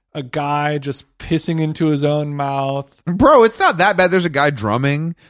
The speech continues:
Speaker 2: Sometimes there's a guy rapping. There are celebrity impersonators. Who doesn't love that?
Speaker 1: People trying to sell you their, their mix C Ds.
Speaker 2: Bro, this is, this sounds like you're talking about another
Speaker 1: There's a dead body in the gutter.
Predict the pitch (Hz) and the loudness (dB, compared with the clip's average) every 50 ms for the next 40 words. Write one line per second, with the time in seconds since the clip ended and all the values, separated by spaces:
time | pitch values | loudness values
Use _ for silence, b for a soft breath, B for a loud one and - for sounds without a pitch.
0 | b - - 143 160 165 160 147 156 139 143 147 147 127 110 98 95 95 - 110 | b -6 -2 0 0 0 0 -2 0 2 2 2 4 2 2 0 0 -2 -2 -4
1 | 104 104 113 131 143 - _ _ _ _ _ _ 107 127 135 131 131 131 123 120 | -4 -4 -6 -8 -10 -14 _ _ _ _ _ _ 0 2 4 6 6 6 6 4
2 | - _ _ - - - 123 123 131 160 151 170 151 127 101 - - 160 185 - | 0 _ _ -14 -10 -6 -2 0 0 0 2 0 -2 -2 -2 -2 0 0 0 -2
3 | - 92 87 87 92 107 104 101 139 151 151 143 113 107 95 98 98 80 85 98 | -4 -4 -2 0 0 0 0 0 0 0 0 0 -2 -2 -2 -2 -2 0 0 -2
4 | 113 120 104 - 190 185 175 - 190 185 175 170 160 151 147 139 - - - 165 | -2 -2 -2 -2 -2 -2 -2 0 -2 -2 0 0 0 -2 -2 -4 -6 -4 -2 0
5 | 151 156 165 170 165 165 160 160 156 156 151 143 139 139 _ _ _ _ - 143 | 2 2 2 0 0 -2 -2 -2 -2 -2 -4 -6 -10 -18 _ _ _ _ -8 -4
6 | 139 143 139 139 147 147 135 139 131 135 135 151 165 - - - - 180 180 170 | -4 -4 -4 -6 -8 -8 -6 -6 -6 -6 -6 -6 -8 -8 -12 -12 -10 -8 -8 -8
7 | 156 165 170 165 160 160 160 156 156 156 151 151 147 - 120 180 190 170 151 170 | -8 -6 -6 -4 -2 -2 -2 -2 0 -2 -2 -4 -4 -2 0 2 2 2 0 -4
8 | - - 208 175 151 139 170 - - 214 220 202 196 175 151 135 156 147 143 143 | -6 -8 -10 -8 -6 -6 -4 -2 -2 -2 -2 -2 -2 -2 -2 -2 -2 -2 -2 0
9 | 139 131 120 113 107 - _ _ _ _ _ _ - 101 104 110 123 151 165 160 | 0 0 0 0 0 -2 _ _ _ _ _ _ -10 -6 -4 0 0 2 4 4
10 | 123 107 107 165 185 160 143 127 170 175 208 196 180 185 180 185 190 196 180 185 | 4 2 2 2 0 -2 0 4 4 6 6 6 6 4 4 4 4 2 0 0
11 | 185 180 147 135 139 135 131 131 131 135 135 | 0 -2 0 0 0 0 0 0 -4 -6 -6